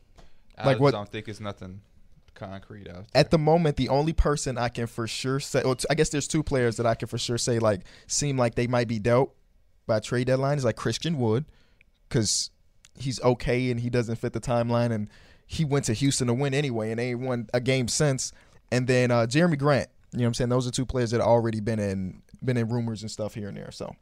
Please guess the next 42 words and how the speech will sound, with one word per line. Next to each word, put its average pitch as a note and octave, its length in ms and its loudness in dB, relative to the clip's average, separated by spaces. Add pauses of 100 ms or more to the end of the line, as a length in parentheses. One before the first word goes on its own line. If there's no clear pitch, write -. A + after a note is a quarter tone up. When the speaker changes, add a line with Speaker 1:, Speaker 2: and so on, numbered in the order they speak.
(840)
Speaker 2:
we'll C#3 160 2
see. G2 340 0
By D3+ 200 8
the F#3+ 120 2
time G3 260 4
we F3+ 80 2
get E3 160 0
to E3 80 -2
the C#3 120 2
trade C#3+ 260 2
deadline, B2 320 4
there's C3+ 160 -2
gonna C#3+ 160 0
be B2+ 100 0
teams B2+ 360 -2
that A#2 80 0
are A2 40 0
falling A#2 380 2
out A2+ 320 2 (200)
that's A2+ 180 -4
gonna A#2 140 0
start A2+ 280 2
to A2+ 100 -2
sell A2+ 320 2
their G#2+ 140 -2
pieces. A2 440 -4
We A2 40 -6
just G#2+ 120 -6
gotta G#2+ 160 0
wait G#2+ 180 -4
and G#2+ 80 -6
see A2 180 -8
which G#2 320 -6
teams G#2+ 360 -6
those F#2 260 -4
are. - 320 -8 (1000)
Um, A#2 240 4
Speaker 1:
Christian A2+ 160 -4
Wood A2 160 -10
is G2 80 -18
what, F#2+ 160 -16 (180)
twenty-four? B2 520 -16